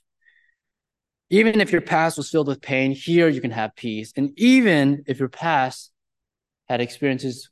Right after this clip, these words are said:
of patriarchy, here you can have honor. Regardless of who you are, what sufferings you've went through, whether it's because of sins you've committed yourself or sins others committed against you,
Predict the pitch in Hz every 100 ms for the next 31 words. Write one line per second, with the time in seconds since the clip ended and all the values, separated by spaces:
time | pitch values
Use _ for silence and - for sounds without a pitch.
0 | - 120 - 131 127 131 110 98 - 110
1 | 117 _ _ _ _ _ _ _ _ _
2 | _ _ - 147 123 117 117 113 104 101
3 | 101 98 - - _ _ _ _ _ _
4 | _ _ _ _ _ _ _ _ - 131
5 | 160 165 190 190 - 190 175 135 120 120
6 | 117 131 - 143 156 147 151 123 104 -
7 | 113 107 110 - _ _ _ 131 156 175
8 | 170 165 170 143 135 - - 202 214 175
9 | 185 185 165 160 170 170 170 196 165 110
10 | - _ _ _ 135 120 - 156 156 151
11 | 147 139 139 147 139 135 127 123 120 120
12 | 120 113 - 101 101